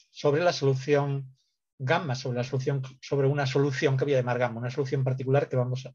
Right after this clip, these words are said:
que vamos a llamar gamma, ¿de acuerdo? Entonces, esto es, como decía, espero no tocar otra vez, desactivar audio. Entonces, eh, decía que partimos de aquí, de, decíamos, de,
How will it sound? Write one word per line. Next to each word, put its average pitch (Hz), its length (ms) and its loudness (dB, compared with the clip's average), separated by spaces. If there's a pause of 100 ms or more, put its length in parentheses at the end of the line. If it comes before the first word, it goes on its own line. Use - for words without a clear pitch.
que 127 100 -2
vamos 131 320 0
a 123 60 -4
llamar 113 260 -6
gamma, 101 340 -8 (400)
¿de 120 60 -10
acuerdo? 139 260 0 (300)
Entonces, 131 300 2
esto 131 240 0
es, 151 420 0
como 123 240 -6
decía, 151 580 -2 (320)
espero 135 380 -4
no 147 100 -4
tocar 127 300 -2
otra 117 160 -4
vez, 170 160 -4
desactivar 127 400 -6
audio. 127 320 -4 (580)
Entonces, 135 420 2
eh, 139 300 4 (380)
decía 160 400 4
que 156 180 2
partimos 143 520 -4
de 156 80 4
aquí, 139 200 -4
de, 127 680 0
decíamos, 131 480 0
de, 120 320 -2